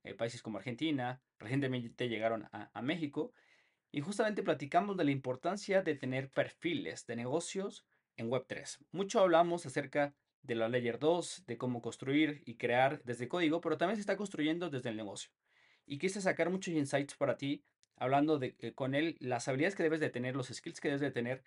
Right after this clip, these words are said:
para poder cerrar acuerdos, para poder vender, y todos estos skills que a lo mejor podrían ser muy web dos, pero cómo se representan en web tres y cómo siguen preservándose para tener un buen perfil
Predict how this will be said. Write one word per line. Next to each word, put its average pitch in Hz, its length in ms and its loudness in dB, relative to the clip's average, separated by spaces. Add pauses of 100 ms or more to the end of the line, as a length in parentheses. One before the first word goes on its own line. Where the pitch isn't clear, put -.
(340)
para 120 200 2
poder 123 240 0
cerrar 113 300 0
acuerdos, 131 520 0
para 101 220 -6
poder 107 260 -4
vender, 131 440 -2 (260)
y 127 200 -6
todos 165 220 0
estos 185 240 0
skills 160 340 -6
que - 180 -8
a 123 80 -2
lo 123 40 0
mejor 139 240 2
podrían 151 300 4
ser 151 160 0
muy 147 180 8
web 135 260 4
dos, 180 280 4
pero 127 240 0
cómo 170 160 0
se 170 140 -2
representan 139 640 0
en 120 120 -4
web 123 200 -2
tres 143 320 -2 (320)
y - 100 -8
cómo 151 240 2
siguen 143 340 2
preservándose 127 600 -2
para 107 220 -2
tener 117 320 -4
un 127 340 -4
buen 139 240 -2
perfil 139 420 -2